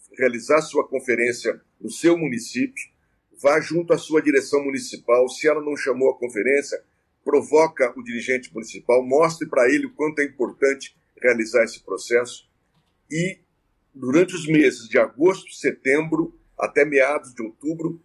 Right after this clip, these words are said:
é o tempo das conferências municipais. Depois, teremos as conferências estaduais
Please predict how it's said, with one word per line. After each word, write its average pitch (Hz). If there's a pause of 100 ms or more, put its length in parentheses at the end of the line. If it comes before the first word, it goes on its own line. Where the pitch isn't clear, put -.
é 123
o 135
tempo 160
das 147
conferências 139
municipais. 123 (460)
Depois, 165 (180)
teremos 160
as 160
conferências 165 (220)
estaduais 143